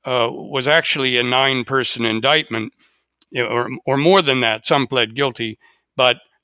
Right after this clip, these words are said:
they tried it five and then four, and then there were some other people left over. That, but nineteen,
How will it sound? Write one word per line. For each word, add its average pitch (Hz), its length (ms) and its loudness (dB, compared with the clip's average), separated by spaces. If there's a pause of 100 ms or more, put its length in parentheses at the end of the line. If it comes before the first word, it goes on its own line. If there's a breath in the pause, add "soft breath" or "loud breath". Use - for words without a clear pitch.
they 151 160 0
tried 139 400 2
it 131 140 0 (100)
five 123 720 2 (160)
and 120 180 -2
then 113 160 -2
four, 120 640 0 (300 soft breath)
and 117 180 -4
then 117 340 -2 (120)
there 123 140 -4
were 117 100 -2
some 113 260 -2
other 117 220 -2
people 113 400 -8
left 113 260 -4
over. 110 240 -4
That, 113 200 -6 (480 soft breath)
but 131 160 2 (260)
nineteen, 156 880 0